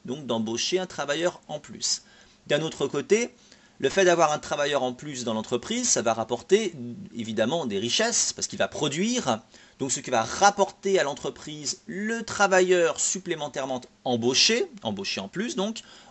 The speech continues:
on appellera cela la productivité marginale. Donc d'un côté, on a le coût marginal du travail, ce que va coûter à l'entreprise un travailleur supplémentaire. D'un autre côté, on a la productivité marginale, ce que va rapporter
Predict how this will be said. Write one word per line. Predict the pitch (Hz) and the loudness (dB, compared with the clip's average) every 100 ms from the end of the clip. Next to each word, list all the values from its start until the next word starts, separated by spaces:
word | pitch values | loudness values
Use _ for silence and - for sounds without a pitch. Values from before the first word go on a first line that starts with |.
| - | -8
on | 156 | -2
appellera | 127 113 104 95 | -2 -2 -6 -6
cela | - 175 | -2 2
la | - | 0
productivité | - 139 117 110 113 104 104 165 175 - _ - | 0 -4 -4 -6 -8 -8 0 0 0 -8 _ -14
marginale. | 139 147 160 175 170 139 160 160 104 90 101 - _ _ _ - | -10 -6 2 6 6 4 2 6 6 4 -8 -16 _ _ _ -8
Donc | 110 104 | -4 0
d'un | 170 | 0
côté, | 175 180 175 170 151 | 6 6 6 2 4
on | 123 | 4
a | 117 | 4
le | 104 104 _ - | 2 -4 _ -16
coût | - | -6
marginal | 220 180 - 147 123 110 | 2 2 0 2 2 4
du | 101 | 0
travail, | - 98 117 151 220 226 | -4 0 2 2 2 -2
ce | |
que | - | -6
va | - | -8
coûter | - 147 170 | -10 -4 -2
à | 131 | -2
l'entreprise | 117 107 - 123 | -2 -6 -6 -6
un | 101 | -6
travailleur | - 104 104 | -6 -4 -4
supplémentaire. | - - 101 104 185 233 | -6 -10 -8 -6 -4 -2
D'un | 196 | -4
autre | 156 - | -6 -10
côté, | 135 143 151 | -10 -10 -8
on | 127 | -4
a | |
la | 107 104 | -4 -4
productivité | - 131 123 - 120 113 113 117 104 | -2 -2 -2 -12 -12 -10 -8 -4 -2
marginale, | 107 110 110 107 110 143 190 | 0 -2 -4 -2 4 4 2
ce | |
que | - | -2
va | 104 | -4
rapporter | 95 107 113 - - 160 | -2 -2 -6 -10 -8 -8